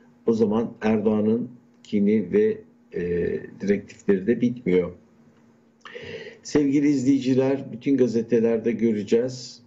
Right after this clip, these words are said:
Türkiye'nin güler yüzü. Tuncer Cücenoğlu yaşamını yitirdi. Psikolog, yazar Doğan Cücenoğlu Beşiktaş'taki evinde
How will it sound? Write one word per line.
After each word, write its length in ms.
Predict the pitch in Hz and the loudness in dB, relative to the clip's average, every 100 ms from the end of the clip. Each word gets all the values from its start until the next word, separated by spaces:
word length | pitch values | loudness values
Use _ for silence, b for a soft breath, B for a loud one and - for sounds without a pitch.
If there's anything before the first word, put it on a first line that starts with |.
| _ _ _ _ _ _ | _ _ _ _ _ _
Türkiye'nin 680 | 123 120 - 113 120 123 107 | -6 -4 -2 0 2 0 0
güler 320 | 110 113 113 | 2 2 0
yüzü. 500 | 104 101 90 113 127 127 B B B B - | -2 -2 0 0 0 -6 B B B B -4
Tuncer 480 | 120 120 143 139 | 0 2 2 0
Cücenoğlu 580 | 123 113 123 131 120 123 | -2 0 0 2 0 0
yaşamını 460 | 131 113 - 120 135 | 0 0 0 0 2
yitirdi. 500 | 120 123 107 101 95 | 0 -2 -2 -2 -4
Psikolog, 640 | - - 113 110 123 127 | -10 -2 0 2 0 0
yazar 540 | 110 104 110 123 127 - _ _ _ _ _ - _ _ B B B _ | 0 2 0 -2 -4 -12 _ _ _ _ _ -20 _ _ B B B _
Doğan 260 | 117 120 123 | 0 2 0
Cücenoğlu 560 | 107 110 127 117 120 120 | -2 0 2 2 2 -2
Beşiktaş'taki 680 | 113 - 123 127 - - | -4 -2 -2 -2 -4 -2
evinde 480 | 117 123 123 98 113 | 2 2 2 0 -2